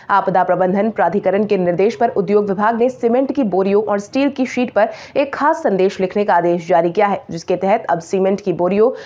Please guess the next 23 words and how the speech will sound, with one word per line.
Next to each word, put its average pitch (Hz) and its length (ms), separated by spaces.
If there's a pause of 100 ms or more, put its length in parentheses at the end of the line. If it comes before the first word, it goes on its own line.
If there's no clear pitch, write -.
(120)
और 277 100
निर्माण 269 420
में 254 200
प्रयुक्त 208 380
होने 180 280
वाली 208 340 (320)
स्टील 262 360
की 233 160
शीट 254 260
पर 190 180
यह 185 140
लिखकर 208 300
बताया 180 320
जाएगा 214 360
कि 226 140
किस 269 220
तरह 254 260
से 220 200
भूकंपरोधी 190 720
निर्माण 175 380
इसका 180 240
कराया 180 360
जाए। 226 280